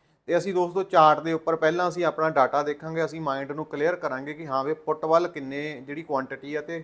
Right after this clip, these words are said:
ਕਾਲ ਵੱਲ ਕਿੰਨੀ ਕੁਆਂਟੀਟੀ ਆ। ਤੇ ਅਸੀਂ ਜਿਹੜਾ ਹਲਕਾ ਪਾਸਾ ਹੋਵੇਗਾ ਅਸੀਂ ਉਹ ਚੂਜ਼ ਕਰਾਂਗੇ, ਨਾ ਕਿ ਅਸੀਂ ਉਹ ਪਾਸਾ ਚੂਜ਼ ਕਰਾਂਗੇ ਜਿੱਧਰ ਜ਼ਿਆਦਾ ਕੁਆਂਟੀਟੀ ਹੈ। ਜਿੱਧਰ ਹਮੇਸ਼ਾ ਘੱਟ ਹੋਵੇ ਅਸੀਂ ਉਸ ਪਾਸੇ ਬਹਿਣਾ, ਚਾਹੇ ਉਹ ਕਾਲ ਵੱਲ ਦੇ ਹੋਵੇ, ਚਾਹੇ ਉਹ ਹੋਵੇ ਤੁਹਾਡੀ ਪੁੱਟ ਵੱਲ ਦੇ ਪਾਸੇ।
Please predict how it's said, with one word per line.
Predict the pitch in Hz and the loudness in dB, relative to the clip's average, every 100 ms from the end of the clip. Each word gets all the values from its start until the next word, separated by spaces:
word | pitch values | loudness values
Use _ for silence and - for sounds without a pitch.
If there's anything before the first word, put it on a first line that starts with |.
| - | -4
ਕਾਲ | 131 120 123 | 0 2 2
ਵੱਲ | 135 151 | 0 -4
ਕਿੰਨੀ | 131 107 101 | -10 -14 -10
ਕੁਆਂਟੀਟੀ | 104 101 - 98 95 | -10 -10 -16 -20 -20
ਆ। | 98 _ _ _ _ | -20 _ _ _ _
ਤੇ | 190 190 | 4 4
ਅਸੀਂ | 196 | 4
ਜਿਹੜਾ | 185 196 202 | 2 2 2
ਹਲਕਾ | 135 143 143 185 | 4 2 4 4
ਪਾਸਾ | 170 151 156 | 4 2 2
ਹੋਵੇਗਾ | 151 143 143 151 - 139 | 0 0 -2 0 -2 -4
ਅਸੀਂ | 156 - _ | -10 -16 _
ਉਹ | 156 196 208 | 6 8 8
ਚੂਜ਼ | 196 156 - | 2 -6 -4
ਕਰਾਂਗੇ, | 131 123 147 | -6 -4 -6
ਨਾ | 170 135 | -6 -6
ਕਿ | - 135 | -6 -12
ਅਸੀਂ | 127 151 - | -12 -14 -8
ਉਹ | 156 | -4
ਪਾਸਾ | 170 143 143 | 0 0 -2
ਚੂਜ਼ | 131 131 120 | -10 -12 -10
ਕਰਾਂਗੇ | 131 135 156 | -8 -6 -6
ਜਿੱਧਰ | 143 127 165 | -8 -8 -8
ਜ਼ਿਆਦਾ | 123 110 110 | -4 -4 -4
ਕੁਆਂਟੀਟੀ | 107 110 104 107 131 | -6 -10 -14 -14 -12
ਹੈ। | 135 | -12
ਜਿੱਧਰ | 135 151 | -10 -10
ਹਮੇਸ਼ਾ | 160 165 143 143 143 156 | -8 -8 -6 -8 -2 -4
ਘੱਟ | 143 | -4
ਹੋਵੇ | 127 131 143 | -8 -4 -6
ਅਸੀਂ | 151 | -6
ਉਸ | 135 - | -12 -10
ਪਾਸੇ | 127 123 143 | -10 -8 -8
ਬਹਿਣਾ, | 123 131 | -8 -10
ਚਾਹੇ | 151 156 143 | -8 -6 -4
ਉਹ | 147 | -6
ਕਾਲ | 151 127 127 | -2 -2 0
ਵੱਲ | 143 147 | 0 0
ਦੇ | 156 | -2
ਹੋਵੇ, | 151 147 | -4 -4
ਚਾਹੇ | 147 131 135 135 _ _ - | -6 -8 -8 -12 _ _ -4
ਉਹ | 151 | -2
ਹੋਵੇ | 143 160 | 0 0
ਤੁਹਾਡੀ | 156 139 | 0 -2
ਪੁੱਟ | - - 139 | -4 -6 -4
ਵੱਲ | 127 110 | -2 -2
ਦੇ | 110 | -4
ਪਾਸੇ। | 110 95 - | -10 -12 -14